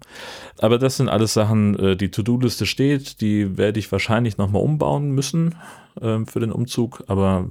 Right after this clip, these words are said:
das ist ja für uns ein bisschen einfacher, weil es ja ein dienstlicher Anlass ist, aus dem wir umziehen und deswegen, äh,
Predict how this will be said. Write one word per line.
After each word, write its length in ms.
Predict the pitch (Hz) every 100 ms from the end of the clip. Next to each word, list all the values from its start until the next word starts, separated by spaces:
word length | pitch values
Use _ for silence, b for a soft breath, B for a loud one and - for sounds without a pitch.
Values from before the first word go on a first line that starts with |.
| -
das 560 | 95 95 - 95 95
ist 120 | 107
ja 220 | - 98 95 -
für 180 | - -
uns 240 | 117 113
ein 80 | 113
bisschen 280 | 104 - 104
einfacher, 760 | 85 110 - 110 117 120 113
weil 380 | 98 95 98 95
es 200 | 98 95
ja 280 | 95 92 85 95
ein 220 | 95 92
dienstlicher 400 | - 123 127 110
Anlass 240 | 82 113 110
ist, 180 | - -
aus 120 | 98
dem 360 | 104 101 101 113
wir 140 | 107 107
umziehen 400 | 107 - 104 92
und 140 | 90
deswegen, 560 | 87 92 - 90 90 87 B B B B B -
äh, 260 | 85 85